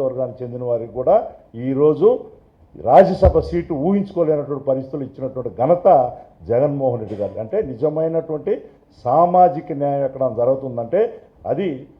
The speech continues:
వైఎస్ఆర్సీపీ పార్టీలో మా అధినాయకుడు జగన్మోహన్ రెడ్డి ద్వారా జరుగుతుంది. కాబట్టి ఈరోజు ఆయన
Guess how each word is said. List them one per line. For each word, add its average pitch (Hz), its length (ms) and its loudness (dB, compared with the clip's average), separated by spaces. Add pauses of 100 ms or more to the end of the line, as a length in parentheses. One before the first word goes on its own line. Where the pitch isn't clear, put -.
(180)
వైఎస్ఆర్సీపీ 135 760 -4 (160)
పార్టీలో 143 340 0 (100)
మా 117 60 -4 (120)
అధినాయకుడు 147 580 -2
జగన్మోహన్ 117 420 -6
రెడ్డి 107 160 -16
ద్వారా 113 220 -2 (160)
జరుగుతుంది. 139 460 -4
కాబట్టి 120 360 -4 (480)
ఈరోజు 160 380 6 (420)
ఆయన 160 220 0